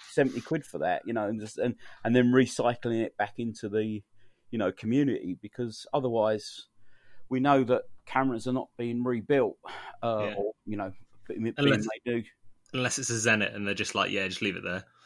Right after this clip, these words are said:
Speaker 1: <laughs> Well, yeah, I don't know. I, yeah.
Speaker 2: <laughs> They, they can't find a, they can't find a, um, truck big enough to pull them away.
Speaker 1: Yeah, yeah, that, that was my first ever camera, Zenit, and
Speaker 2: <laughs>
Speaker 1: yeah, that, sort of lugging one of them around London all day,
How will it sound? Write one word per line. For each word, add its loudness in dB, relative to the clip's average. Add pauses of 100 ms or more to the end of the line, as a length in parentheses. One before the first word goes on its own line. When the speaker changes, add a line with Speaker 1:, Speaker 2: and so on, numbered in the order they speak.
Speaker 1:
<laughs> -8
Well, 6
yeah, 4
I 8
don't 0
know. 6
I, 2 (400)
yeah. 0 (160)
Speaker 2:
<laughs> -10
They, 8
they 4
can't 8
find 4
a, 6
they 0
can't 2
find 0
a, 2
um, -6
truck -2
big 0
enough -6
to -16
pull -2
them -6
away. -2 (360)
Speaker 1:
Yeah, -6
yeah, -4
that, 0
that 2
was -2
my -4 (120)
first 0
ever -2 (140)
camera, -2
Zenit, -4
and -6 (120)
Speaker 2:
<laughs> -12
Speaker 1:
yeah, 0
that, -2 (460)
sort 6
of -16
lugging 2
one 0
of -2
them -2
around 0
London -4
all -4
day, -4